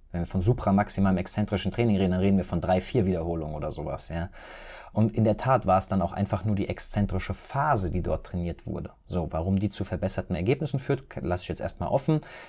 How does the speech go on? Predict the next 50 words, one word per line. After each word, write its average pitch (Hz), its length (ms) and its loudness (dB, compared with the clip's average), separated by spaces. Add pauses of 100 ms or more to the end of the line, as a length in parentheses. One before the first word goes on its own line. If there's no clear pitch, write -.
Ich - 140 -6
weiß 90 180 0
nämlich 92 180 0
nicht 95 100 -4
mehr, 92 80 0
was 87 120 -2
die 95 100 -4
Kontrollgruppe 95 640 0
ist. - 180 -6
Das - 140 -4
heißt, 80 160 -4
ich - 100 -8
würde 87 120 0
jetzt - 140 -4
auch 80 140 -4
nochmal 85 180 -2
spekulieren. 107 640 2
Wenn 92 100 4
das 87 160 2
aber - 140 -2
Passive - 380 -2
Treatments 98 420 2
sind, 92 160 0
dann 87 80 -2
ist - 120 0
es - 120 -4
klar, 123 280 2
warum 117 160 2
es 113 120 -4
bessere 104 300 -2
Ergebnisse 95 420 -2
geführt 95 260 -2
hat. 90 140 -2
Aber 135 440 2 (560)
diese 131 420 4
Untersuchung 107 580 0
quasi 107 400 0
war 92 160 2
Ausgangspunkt 107 720 0
dafür 95 240 2
zu - 160 -6
sagen, 90 140 2
dass 90 140 -2
Exzentrik - 580 0
in 85 80 -4
der 80 100 -4
Sehne 80 260 -6
sehr 76 200 -6
wichtig - 320 -10
ist. - 240 -8